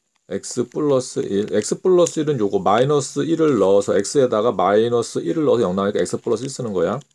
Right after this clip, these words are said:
그 다음에 요 놈도, 요 놈도 거식이다. 그 인수다.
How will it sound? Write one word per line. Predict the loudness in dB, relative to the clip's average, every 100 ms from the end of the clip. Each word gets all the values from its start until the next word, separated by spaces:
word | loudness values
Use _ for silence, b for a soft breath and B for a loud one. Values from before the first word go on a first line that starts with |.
| _ _ _ _ _ _ _ _ _
그 | -2
다음에 | 0 2 2 0 -2 _ _ _ -4
요 | 0
놈도, | 2 2 2 0 0 _ _ _ _ _ _ _ _ _ _
요 | -6
놈도 | -4 -4 -4 -6 _ _ _
거식이다. | -14 -10 -4 -4 -4 -8 _
그 | -8 -8 -8
인수다. | -8 -6 -2 -2 -4